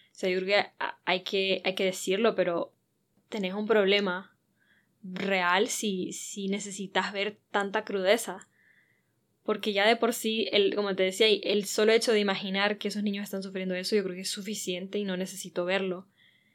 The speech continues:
Y esa es una de las cosas que, que creo que también la película, pues, me, me hizo pensar, ¿no? En la, en los pederastas, ¿no? En la pedofilia,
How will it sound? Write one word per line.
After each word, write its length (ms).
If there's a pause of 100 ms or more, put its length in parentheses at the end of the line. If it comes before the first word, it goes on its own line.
(260)
Y 160
esa 120
es 40
una 140
de 40
las 120
cosas 340
que, 420 (800)
que 160
creo 180
que 120
también 300
la 100
película, 500
pues, 400
me, 280
me 180
hizo 240
pensar, 480
¿no? 140
En 80
la, 260
en 600
los 180
pederastas, 440
¿no? 60
En 60
la 120
pedofilia, 640